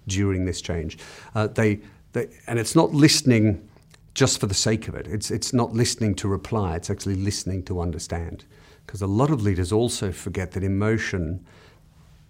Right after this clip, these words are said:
trumps logic every time. Emotion is four times more powerful,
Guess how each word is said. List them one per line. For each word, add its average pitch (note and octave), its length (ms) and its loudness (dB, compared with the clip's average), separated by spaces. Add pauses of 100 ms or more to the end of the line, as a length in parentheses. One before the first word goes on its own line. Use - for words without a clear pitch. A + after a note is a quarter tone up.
(260)
trumps B2+ 340 2
logic G#2 340 2
every F#2+ 180 2
time. - 280 -2
Emotion A2+ 400 0
is A2 120 -4
four A#2 280 0
times G#2+ 420 -4
more G#2 140 2
powerful, G#2 540 -4